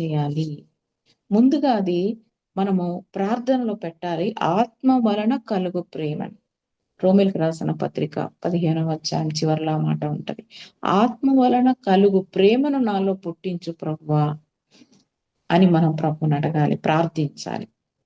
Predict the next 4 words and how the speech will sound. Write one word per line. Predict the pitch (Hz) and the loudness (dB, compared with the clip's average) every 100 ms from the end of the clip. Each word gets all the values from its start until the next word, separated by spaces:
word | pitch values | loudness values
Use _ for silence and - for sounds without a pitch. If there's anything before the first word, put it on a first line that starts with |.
| _ _ _ _ _ - | _ _ _ _ _ 0
రెండవది | 196 269 320 302 240 | 4 6 6 4 4
ఏంటి | 190 180 190 196 | 4 4 6 4
అనంటే, | 165 156 156 156 175 311 - _ _ _ _ - | 4 2 0 4 2 2 -4 _ _ _ _ -2
మరి | 170 165 156 156 | 4 4 4 2